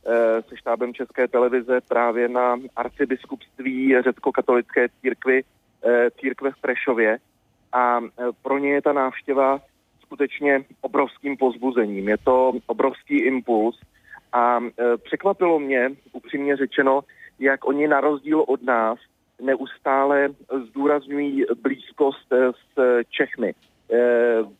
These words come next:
bylo velmi hezké sledovat, jak vlastně u všech těch velkých osobností, u kterých, a teď nechci nikoho podceňovat v Čechách,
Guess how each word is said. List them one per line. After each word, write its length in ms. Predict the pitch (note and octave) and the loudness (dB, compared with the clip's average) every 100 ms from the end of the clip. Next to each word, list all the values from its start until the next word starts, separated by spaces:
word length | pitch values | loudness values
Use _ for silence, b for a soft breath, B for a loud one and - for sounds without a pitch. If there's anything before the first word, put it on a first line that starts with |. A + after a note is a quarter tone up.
| - - | -14 -4
bylo 320 | C3 C3+ C3+ | 0 2 2
velmi 460 | B2+ C3 C#3 C#3+ - - | 0 0 0 -2 -4 -10
hezké 640 | A#2+ C#3 C3+ - C#3 C3 C3 _ _ _ | -4 -4 -6 -4 0 0 -2 _ _ _
sledovat, 520 | C#3 C3 C3 A#2+ A#2+ - | -2 0 2 2 0 -2
jak 200 | C3 - | -4 -4
vlastně 520 | B2 A#2+ - C3+ C3+ - _ _ | -4 -4 -4 -4 -4 -6 _ _
u 80 | C#3+ | -12
všech 320 | - D3 - | -2 -2 -2
těch 180 | D3+ C3 | -6 0
velkých 420 | B2+ B2+ C#3+ C#3+ | 0 0 -6 -6
osobností, 760 | B2+ - C3 C3 A#2 _ A2+ | -4 -2 0 0 -2 _ -4
u 80 | A2 | -4
kterých, 500 | - C#3 C3 C3 - | 0 0 0 -2 -2
a 40 | |
teď 200 | - A#2+ | 0 0
nechci 340 | B2 B2+ - C3+ | 0 -2 0 -2
nikoho 360 | B2+ C3+ C3 | 0 2 0
podceňovat 600 | - C#3+ _ E3 D#3 B2+ | 0 -2 _ 0 2 2
v 80 | - | -2
Čechách, 400 | - B2 A2 G#2 | -6 -2 0 0